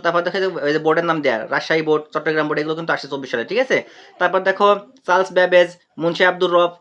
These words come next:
হুমায়ুন আহমেদ, নীল আরবেস্টাইন, তারপর দেখো আমাদের আছে উইলিয়াম, আহ, ওয়ার্ডসওয়ার্থ, ঠিক আছে? তারপর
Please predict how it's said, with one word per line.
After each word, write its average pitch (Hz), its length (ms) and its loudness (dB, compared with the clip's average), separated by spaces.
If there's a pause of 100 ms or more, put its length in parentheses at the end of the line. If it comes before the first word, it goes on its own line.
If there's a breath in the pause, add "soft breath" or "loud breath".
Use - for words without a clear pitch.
হুমায়ুন 175 300 0
আহমেদ, 180 340 2 (340 soft breath)
নীল 175 260 0
আরবেস্টাইন, 180 540 2 (260)
তারপর 170 240 0
দেখো 180 160 0
আমাদের 185 220 0
আছে 180 120 0 (140)
উইলিয়াম, 190 380 4 (420 soft breath)
আহ, 180 240 6
ওয়ার্ডসওয়ার্থ, 175 580 4 (220)
ঠিক 220 160 -2
আছে? 240 160 0
তারপর 175 240 0